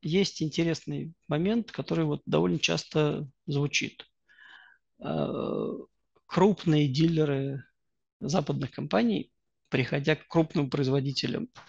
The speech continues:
сельхозтехники, часто слышат вопрос, э, «А что будет, если вдруг нечаянно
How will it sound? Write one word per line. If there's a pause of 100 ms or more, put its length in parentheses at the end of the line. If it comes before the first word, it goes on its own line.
сельхозтехники, (800)
часто
слышат
вопрос, (360)
э,
«А
что
будет,
если
вдруг
нечаянно